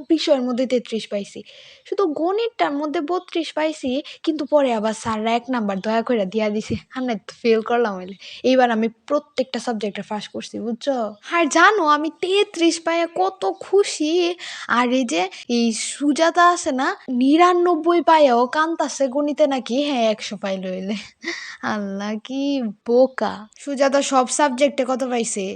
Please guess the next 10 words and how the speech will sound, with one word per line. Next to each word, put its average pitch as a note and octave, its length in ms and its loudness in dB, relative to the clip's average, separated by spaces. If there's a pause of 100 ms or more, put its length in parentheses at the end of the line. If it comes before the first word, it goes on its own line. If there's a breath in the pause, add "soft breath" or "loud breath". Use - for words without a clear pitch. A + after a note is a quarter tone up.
(280 soft breath)
সুজাতা F#4+ 460 4 (100)
তো D4+ 60 4 (140)
সব C#4 160 0 (140)
সাবজেক্টের C#4+ 520 0
মধ্যে C4+ 320 0 (200)
আটানব্বই C4 600 0
পাইছে, B3 320 0 (100)
নিরানব্বই B3+ 720 -2
পাইছে, B3 360 -2 (460 loud breath)
আবার E4+ 200 6